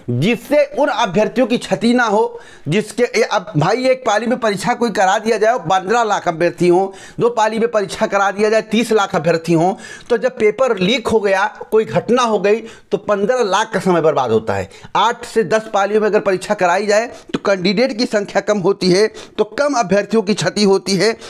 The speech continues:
उसी परीक्षा को रद्द करना पड़ता है। लेकिन सरकार को उस समय अकल नहीं था, यही लोग कहेंगे। और जब अकल आया, जब कुछ,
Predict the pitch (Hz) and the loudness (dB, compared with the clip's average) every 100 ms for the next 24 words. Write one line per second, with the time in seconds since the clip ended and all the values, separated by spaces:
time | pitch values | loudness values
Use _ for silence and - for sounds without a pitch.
0 | - 202 269 277 214 180 202 160 180 180 | -4 0 0 2 0 0 -2 0 0 0
1 | - 175 160 135 120 120 101 - - 143 | 0 0 0 0 0 0 0 -4 -2 2
2 | 202 233 302 381 359 - _ _ _ _ | 2 2 0 0 -4 -8 _ _ _ _
3 | _ - - - - 156 - 175 175 202 | _ -20 -20 -20 -4 -2 -2 0 0 0
4 | 202 175 175 170 170 165 180 143 139 160 | -2 -2 0 0 0 0 -2 -4 0 0
5 | 139 135 160 - 135 - - 143 151 120 | 2 2 0 0 -6 -4 -2 0 2 2
6 | 113 - 87 73 - - - - - - | 0 -4 -12 -12 -14 -20 -20 -20 -20 -20
7 | _ - - - - 165 151 - - - | _ -20 -20 -20 -4 -2 -2 -4 -6 -2
8 | 220 185 202 214 254 - - 143 147 - | -2 0 0 0 -2 -4 -4 -4 0 -2
9 | - - | -2 -10